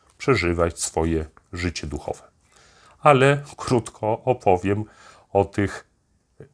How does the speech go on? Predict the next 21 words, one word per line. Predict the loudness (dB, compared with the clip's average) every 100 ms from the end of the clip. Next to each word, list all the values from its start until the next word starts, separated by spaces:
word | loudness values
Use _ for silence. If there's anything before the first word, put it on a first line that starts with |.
| _ -2
regułach, | 2 4 6 6 6 6 2 0
zasadach, | 2 4 4 4 4 0
które | -4 -4 -2
Ignacy | -2 -2 -4 -4 -6
mówi, | -4 -4
są | -4 -2 -2 -2
pomocne | 0 2 2 0 -6 -6 -8 _ _ _
dla | -2 -2
przeżycia | -2 -2 -2 -4 -4
pierwszego | -2 -2 -2 -2 0 0 -6 -10 -10
tygodnia | -8 -6 -4 -6
ćwiczeń. | -6 -8 -8 -14 -20 _ _ _ _ _ _ _ -20 _ _ -2
Ignacy | 4 6 6 2 0
właśnie | 2 4 4 0 -6 -4 -4 -4 -6
opisuje | -6 -4 -2 -2 0 0
różne | 2 0 0 0
stany | 0 0 0 0
i | -2
poziomy | 0 0 0 0 -2
życia | -2 -2 0
duchowego. | 0 0 -2 0 -4 -6